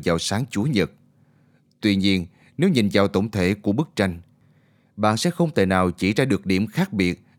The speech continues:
giữa ngày sa bát với mọi ngày còn lại trong tuần. Lúc nhỏ, mọi thứ đối với tôi đều chấm dứt vào ngày Chủ nhật. Không thể đi mua đồ vào ngày Chủ nhật. Không thể mua ga vào ngày Chủ nhật.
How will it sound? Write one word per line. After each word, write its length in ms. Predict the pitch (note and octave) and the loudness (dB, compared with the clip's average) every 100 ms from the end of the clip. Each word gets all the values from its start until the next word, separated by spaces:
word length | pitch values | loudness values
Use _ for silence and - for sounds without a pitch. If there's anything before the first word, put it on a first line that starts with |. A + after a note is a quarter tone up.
| - | -2
giữa 180 | F#2+ A#2+ | 0 0
ngày 220 | A2+ F2 | 0 -2
sa 180 | - E2+ | -2 -2
bát 260 | G2 D#3+ _ _ - | -2 -4 _ _ -6
với 200 | G2+ D3 | -2 0
mọi 260 | G2+ D#2+ | 0 0
ngày 180 | E2+ E2+ | 0 -2
còn 200 | E2+ E2 | -2 -2
lại 140 | D#2 | -2
trong 180 | D#2+ A2+ | -2 -6
tuần. 240 | - D2+ C#2+ - _ _ _ _ _ _ _ _ _ _ _ _ _ _ - | -4 -6 -6 -16 _ _ _ _ _ _ _ _ _ _ _ _ _ _ -6
Lúc 220 | D#3 G3+ | -4 -2
nhỏ, 320 | G#2 F#2 A2+ D#3+ | -2 0 0 0
mọi 180 | F#2+ G2 | -2 -2
thứ 180 | G#2 A#2+ | -2 0
đối 140 | A2 A2+ | 0 0
với 80 | C3+ | 0
tôi 320 | G#2+ G2+ G2 - | 2 2 -2 -8
đều 360 | G2 G2 F#2+ F2+ | 0 4 4 0
chấm 280 | - A#2+ C3 | 0 -2 0
dứt 160 | A3 - | -2 0
vào 140 | F#2+ | 0
ngày 140 | F2 E2 | 0 -2
Chủ 180 | - A#2+ | 0 0
nhật. 280 | D#3 E2 - _ _ _ _ _ _ _ _ | 2 0 -4 _ _ _ _ _ _ _ _
Không 220 | E3 D#3+ | -2 0
thể 100 | E3 | 2
đi 120 | C#3 | 2
mua 180 | C3 C3 | 2 2
đồ 300 | A2 F#2+ E2+ F#2+ | 4 2 0 -6
vào 280 | F2 F#2+ | 0 0
ngày 180 | F#2 F2+ - | 2 -2 -2
Chủ 140 | A2 | -2
nhật. 260 | D#3+ F2+ - _ _ _ _ _ _ _ _ | 2 0 -2 _ _ _ _ _ _ _ _
Không 260 | A2+ G#2 | 0 0
thể 300 | G#2 E2+ F#2+ | 0 2 2
mua 200 | B2 B2+ | 2 0
ga 280 | A2 B2 A#2+ A2 | 0 0 0 2
vào 120 | F#2 E2+ | 0 0
ngày 180 | E2+ | -2
Chủ 160 | D#2+ G#2+ | -2 -2
nhật. 260 | C#3 E2+ | 0 0